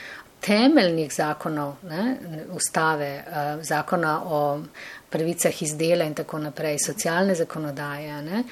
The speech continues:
In mnogi tudi ne vejo, da jim je kakšna pravica kršena. V tem je tudi problem, a ne. Zato bi jaz pledirala, ne, k te-, k temu, da bi nekoliko več pozornosti posvečali tudi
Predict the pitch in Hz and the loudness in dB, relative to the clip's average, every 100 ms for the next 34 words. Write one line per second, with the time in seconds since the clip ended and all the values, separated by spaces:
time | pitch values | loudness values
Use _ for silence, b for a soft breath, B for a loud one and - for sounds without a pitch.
0 | B B B 180 196 226 254 233 220 185 | B B B 2 4 4 2 4 4 6
1 | 202 294 349 196 165 160 156 - - 160 | 8 8 8 8 8 6 0 -4 -4 0
2 | 160 151 151 156 170 156 - 156 147 147 | 0 0 -2 -4 -4 -2 -2 -4 -6 -8
3 | - 165 220 269 - 165 160 165 143 147 | -6 0 2 2 0 -4 -2 -4 -2 -4
4 | 139 139 151 208 247 B B B 160 180 | -6 -8 -4 -4 -4 B B B -4 -4
5 | - 202 262 302 - 233 233 196 175 202 | 2 8 10 10 8 2 -2 0 2 6
6 | 196 208 - 180 196 196 185 180 170 127 | 6 6 4 6 8 10 10 10 8 0
7 | 156 175 196 196 - - - 196 175 - | -4 0 0 0 -6 -10 -2 -2 -2 -4
8 | - 170 185 226 185 175 156 180 180 175 | 0 4 6 6 6 4 2 -2 0 0
9 | - B B B - 185 226 220 196 220 | -4 B B B -6 6 6 6 8 6
10 | - 208 208 196 101 - 190 - - 196 | 6 2 6 6 6 0 -4 -2 2 2
11 | - 180 - 233 | 4 0 0 -2